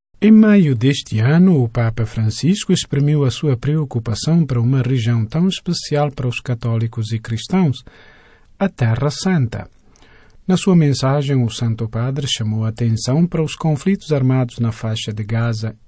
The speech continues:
em Israel, responsável por inúmeras mortes, inclusive, segundo o Papa,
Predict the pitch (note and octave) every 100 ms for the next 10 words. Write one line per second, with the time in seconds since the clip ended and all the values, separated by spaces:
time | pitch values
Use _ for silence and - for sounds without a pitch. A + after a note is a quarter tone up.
0 | - - D#3 E3+ D3 A#2+ G#2+ G2+ G2 A#2
1 | G3 - - _ - G#3+ - G#3 G3 G3
2 | F3+ F3 D#3 D3+ D3+ D3+ F3 G3 F3+ D3+
3 | D#3 F#3 C3+ A#2 G#2 A#2 A#2 A2 A2+ G#2+
4 | C3+ F3+ F#3 E3+ - A2 A2 C#3+ F3 C#3
5 | C3 D3+